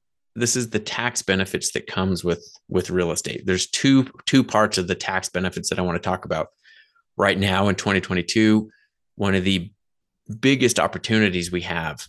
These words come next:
for saving on taxes, especially with real estate, is cost segregations and bonus depreciation. It's that accelerated depreciation you may, you may have heard about.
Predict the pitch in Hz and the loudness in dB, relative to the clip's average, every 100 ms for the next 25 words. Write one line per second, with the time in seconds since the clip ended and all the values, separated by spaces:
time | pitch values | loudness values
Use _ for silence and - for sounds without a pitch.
0 | _ 85 - 92 95 90 - 87 - 87 | _ -4 0 2 2 0 -2 -4 -2 -2
1 | 85 - 87 87 90 - 127 110 - 95 | -2 0 0 0 -2 0 2 2 2 -2
2 | 90 - _ _ - - - _ - 98 | -2 -8 _ _ -20 -20 -20 _ 2 4
3 | 90 85 - _ _ - - 95 - 113 | 4 0 -6 _ _ -6 -2 0 0 2
4 | 117 107 101 - 98 95 - 90 85 95 | 2 2 2 0 0 -2 -4 -6 -2 0
5 | 95 - 95 90 87 87 85 - 71 - | 0 0 -2 0 0 0 0 0 -4 -12
6 | _ - - 90 87 - 113 107 101 98 | _ -4 0 0 0 0 2 4 4 2
7 | 90 85 - 92 - 90 87 85 85 87 | 0 -4 -4 -2 0 0 0 -4 -4 -4
8 | 85 - 92 92 87 87 95 90 - 69 | -6 -6 -2 0 -2 -2 -2 -2 -2 -6